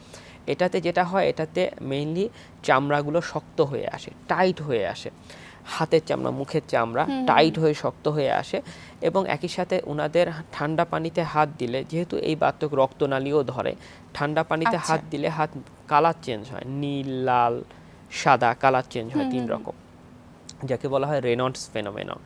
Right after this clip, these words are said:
Speaker 2: আচ্ছা।
Speaker 1: একই সাথে যখন এটা রক্তনালী অনেক বেশি ধরে, হাতের বা পায়ের আঙ্গুলের মাথায় পচন ধরতে পারে।
Speaker 2: হুম, হুম।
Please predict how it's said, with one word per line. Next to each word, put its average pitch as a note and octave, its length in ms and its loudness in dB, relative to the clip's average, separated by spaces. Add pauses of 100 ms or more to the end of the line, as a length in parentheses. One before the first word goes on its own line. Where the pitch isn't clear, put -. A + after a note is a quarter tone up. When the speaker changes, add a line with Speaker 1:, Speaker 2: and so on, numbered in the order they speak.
(300)
Speaker 2:
আচ্ছা। - 320 -4
Speaker 1:
একই D3+ 180 -2
সাথে F3 300 -2
যখন D#3+ 260 -2
এটা D#3+ 120 -4
রক্তনালী D3 440 0
অনেক C#3+ 260 -2
বেশি B2 220 -4
ধরে, D3+ 280 2 (120)
হাতের D#3+ 500 0 (100)
বা B2+ 180 2
পায়ের C3 280 2
আঙ্গুলের C3 360 -4
মাথায় B2 300 -4
পচন C3 300 -4
ধরতে B2+ 300 -6
পারে। - 260 -4
Speaker 2:
হুম, A#3+ 140 -6
হুম। A3+ 100 -14